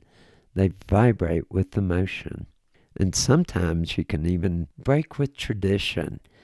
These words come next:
insert some vibrating anal beads, and then dance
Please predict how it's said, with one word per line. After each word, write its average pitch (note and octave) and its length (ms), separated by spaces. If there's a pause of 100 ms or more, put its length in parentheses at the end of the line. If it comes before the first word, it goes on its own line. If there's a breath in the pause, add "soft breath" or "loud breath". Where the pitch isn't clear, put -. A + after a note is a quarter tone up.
(220 soft breath)
insert B2+ 720
some D#2+ 280
vibrating A2+ 840 (120)
anal G2 360
beads, - 600 (460 soft breath)
and B2 160
then A#2+ 320
dance - 600